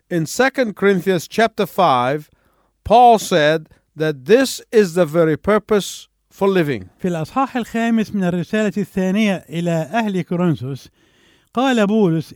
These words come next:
Speaker 2: إن هذا هو الهدف الحقيقي للحياة.
Speaker 1: The question that you must ask yourself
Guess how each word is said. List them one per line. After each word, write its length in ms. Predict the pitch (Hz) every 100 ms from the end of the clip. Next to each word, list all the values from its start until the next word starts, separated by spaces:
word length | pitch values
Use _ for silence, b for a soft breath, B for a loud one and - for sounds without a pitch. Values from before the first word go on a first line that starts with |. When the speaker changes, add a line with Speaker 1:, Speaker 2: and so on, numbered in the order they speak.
| -
Speaker 2:
إن 160 | 170
هذا 400 | 170 202 226 190
هو 160 | 175 185
الهدف 380 | 160 220 214 175
الحقيقي 680 | 156 185 - 202 254 214
للحياة. 720 | 151 160 - 160 165 143 104 90 _
Speaker 1:
The 120 | 151
question 720 | 147 - 254 240 - 208 196 - _ 156
that 240 | 160 -
you 120 | 208
must 340 | 196 196 - -
ask 400 | 156 196 196 -
yourself 600 | 180 165 - 190 170 -